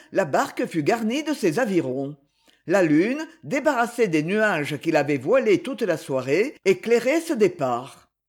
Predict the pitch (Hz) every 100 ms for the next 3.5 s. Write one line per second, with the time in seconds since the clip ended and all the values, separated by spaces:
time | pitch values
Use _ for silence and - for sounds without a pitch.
0 | _ - 226 190 170 226 202 226 311 -
1 | 214 185 180 156 - 233 226 - 254 262
2 | 185 208 226 160 151 139 180 247 190 143
3 | - 143 170 269